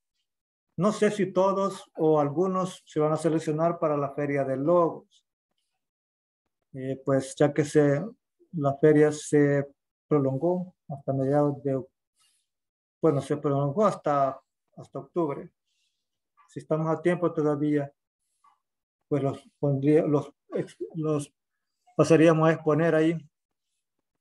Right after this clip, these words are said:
Pero en todo caso, pues, lo que yo les he dicho, lo que ustedes me han preguntado, es válido, ¿verdad? Ustedes tienen esa libertad de,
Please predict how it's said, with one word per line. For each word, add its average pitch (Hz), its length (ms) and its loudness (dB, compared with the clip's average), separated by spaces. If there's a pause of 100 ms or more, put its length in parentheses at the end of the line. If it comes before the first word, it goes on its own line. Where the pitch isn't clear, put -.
(140)
Pero 190 240 0
en 190 120 -4
todo 190 260 0
caso, 190 500 -2
pues, - 320 -4 (220)
lo 160 220 -4
que 165 100 0
yo 170 100 4
les 175 140 0
he 175 60 0
dicho, 190 240 -2
lo 160 60 -2
que 151 80 -6
ustedes 170 200 -2
me 175 80 -2
han 170 80 -4
preguntado, 170 720 -2 (1000)
es 165 160 0
válido, 156 480 4
¿verdad? 139 340 -2
Ustedes 151 540 -2
tienen 151 380 -4
esa 147 180 -2
libertad 147 640 0
de, 139 180 -12